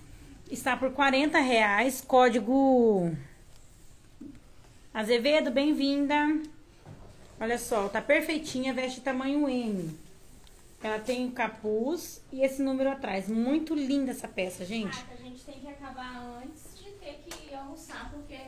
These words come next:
Speaker 1: Tá, não, se você quiser ir almoçar, eu vou anotando
Speaker 2: porque
Speaker 1: aqui.
Speaker 2: daí tem que almoçar e separar essas peças pra não ficar bagunçado.
Speaker 1: Ok. Olha só, código marrom,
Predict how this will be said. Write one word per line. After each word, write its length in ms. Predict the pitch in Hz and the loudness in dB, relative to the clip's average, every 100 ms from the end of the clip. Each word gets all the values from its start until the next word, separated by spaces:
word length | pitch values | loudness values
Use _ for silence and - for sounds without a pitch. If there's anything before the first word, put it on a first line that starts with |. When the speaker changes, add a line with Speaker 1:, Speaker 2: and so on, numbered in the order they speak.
| 262 - - - - - - | -18 -20 -20 -20 -20 -8 2
Speaker 1:
Tá, 140 | 285 | 6
não, 180 | 302 381 | 8 8
se 60 | |
você 80 | 294 | 6
quiser 320 | 254 240 247 | 6 8 8
ir 100 | 240 | 8
almoçar, 460 | 247 247 277 269 254 | 8 6 2 2 6
eu 220 | 294 339 | 6 4
vou 100 | 320 330 | 6 6
anotando 360 | 339 359 330 | 6 4 2
Speaker 2:
porque 140 | 285 262 | 4 0
Speaker 1:
aqui. 80 | |
Speaker 2:
daí 180 | 233 - | 0 -4
tem 160 | - 285 | -12 -16
que 100 | 302 | -16
almoçar 640 | 277 277 - 285 294 320 - | -16 -16 -16 -14 -14 -16 -16
e 160 | 320 | -16
separar 440 | 381 403 370 339 294 | -14 -14 -12 -10 -10
essas 180 | 302 311 | -12 -14
peças 380 | - 269 269 - | -14 -14 -14 -16
pra 100 | 294 | -14
não 180 | 277 277 | -14 -16
ficar 220 | - 269 | -16 -16
bagunçado. 520 | 254 254 262 - 208 311 - - | -14 -14 -16 -16 -16 -18 -18 -12
Speaker 1:
Ok. 480 | 208 214 - 220 - - - - - - - - - - - - | -10 -10 -12 -16 -16 -20 -20 -20 -20 -20 -20 -20 -20 -20 -20 -12
Olha 160 | 240 254 | -8 -8
só, 360 | - 214 196 - - | -6 -4 -4 -8 -6
código 1400 | 262 240 247 220 240 262 277 277 269 254 226 208 180 175 - - - - - | 0 0 0 -4 -8 -4 -2 0 -2 -2 0 0 -2 -6 -14 -20 -20 -20 -6
marrom, 920 | 226 254 285 240 214 220 220 247 | -2 2 2 0 -2 -2 0 0